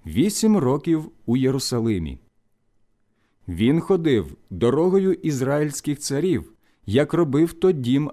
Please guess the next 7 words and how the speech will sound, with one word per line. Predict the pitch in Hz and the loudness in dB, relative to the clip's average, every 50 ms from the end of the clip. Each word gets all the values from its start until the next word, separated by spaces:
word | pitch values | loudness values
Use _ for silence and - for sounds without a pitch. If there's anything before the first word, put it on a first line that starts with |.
| - - | -6 -6
Ахава, | 175 190 - - - 143 127 117 98 87 71 73 71 65 65 - _ _ _ _ _ _ _ _ _ - | -6 -6 -6 -4 -2 0 0 0 0 -2 -4 -6 -8 -10 -12 -16 _ _ _ _ _ _ _ _ _ -10
бо | 87 85 113 107 | -2 -2 0 0
дочка | 120 113 - - - - 123 117 113 - | 0 -2 -4 -6 -6 -4 -4 -4 -4 -4
Ахава | - 95 - - 170 180 170 117 90 76 69 - - _ _ _ _ _ _ - | -6 -8 -6 -6 -4 -4 -4 -4 -6 -8 -8 -10 -14 _ _ _ _ _ _ -8
була | 90 101 120 139 165 202 | -4 -2 0 2 2 2
його | 202 190 180 220 | 2 2 2 0
жінкою, | 208 139 120 110 101 92 85 76 - 92 85 80 78 76 | 0 0 -2 -2 -2 -2 -4 -4 -6 -6 -6 -6 -8 -10